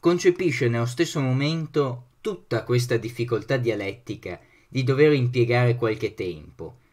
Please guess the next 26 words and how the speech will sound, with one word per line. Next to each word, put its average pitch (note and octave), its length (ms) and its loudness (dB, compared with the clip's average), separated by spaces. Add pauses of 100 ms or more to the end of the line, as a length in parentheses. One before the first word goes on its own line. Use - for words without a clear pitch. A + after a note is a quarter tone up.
(120)
forse B2 800 -2
un A2+ 200 -8
lungo C3 420 2
tempo, F2 640 -10 (380)
per C#3 220 0
trovare C3+ 400 0
Dio G2+ 440 -6
oggettivamente. A#2 1200 -4 (2250)
Egli F3 300 4
comprende B2+ 760 0
questa G#2 300 -6
difficoltà F#2+ 680 -8
dialettica F2 680 -10
in G#2 240 -12
tutto F3 300 0
il B2+ 80 2
suo B2 200 -4
dolore, G2 560 -4 (560)
perché C3 300 0
egli D#3 340 8
deve G2+ 640 -4
nello B2 240 4
stesso E3 400 0
momento B2 500 -2
usare G#2+ 440 0
Dio, F#2+ 480 -8